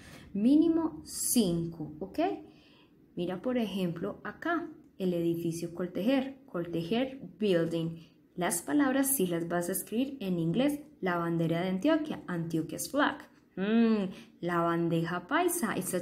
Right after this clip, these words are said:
typical food. Por ejemplo, nuestros deportistas tan famosos, Mariana Pajón. ¿En qué deporte es famoso? Cycling.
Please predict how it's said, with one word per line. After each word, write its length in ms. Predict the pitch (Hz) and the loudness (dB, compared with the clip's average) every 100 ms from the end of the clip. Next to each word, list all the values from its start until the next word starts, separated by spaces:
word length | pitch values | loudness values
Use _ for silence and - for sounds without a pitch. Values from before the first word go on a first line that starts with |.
| - | -4
typical 560 | - 160 147 - 208 | -2 -2 -2 -4 -4
food. 460 | 233 - 415 269 - - - - _ | -4 0 4 4 2 -6 -16 -20 _
Por 140 | 196 | -2
ejemplo, 400 | 202 190 180 180 269 | 0 0 -2 2 4
nuestros 320 | 294 302 226 | 4 2 0
deportistas 640 | 208 202 190 185 247 262 | -4 -6 -6 -6 -6 -4
tan 180 | 302 254 | -2 -2
famosos, 540 | 208 269 339 294 190 | 2 2 4 2 0
Mariana 600 | 185 175 170 170 175 185 | 0 -2 -2 -2 -2 -4
Pajón. 460 | - - 440 359 - - - - | -6 -8 -2 -2 -2 -6 -16 -8
¿En 180 | 226 226 | 2 2
qué 140 | 226 226 | 4 2
deporte 480 | 262 277 294 294 | 0 2 0 0
es 80 | 302 | -2
famoso? 480 | 320 370 311 - - | 0 2 2 0 -8
Cycling. 760 | - - 196 135 - - 151 | -8 -2 2 2 0 -6 -8